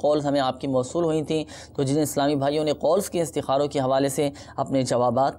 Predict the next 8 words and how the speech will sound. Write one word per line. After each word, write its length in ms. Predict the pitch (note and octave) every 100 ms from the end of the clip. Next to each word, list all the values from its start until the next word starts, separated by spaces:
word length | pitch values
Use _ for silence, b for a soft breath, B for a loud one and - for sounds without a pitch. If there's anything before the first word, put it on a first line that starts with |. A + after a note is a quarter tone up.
| -
آپ 160 | B2
سماعت 380 | - A#2+ B2+ C3
فرما 260 | - A3 D#3
لیجئے۔ 380 | F3 D3+ D3+ D#3 B B -
ایک 140 | D3+
اسلامی 340 | C#3+ D#3 E3 G3
بھائی 260 | D#3 E3
کی 120 | -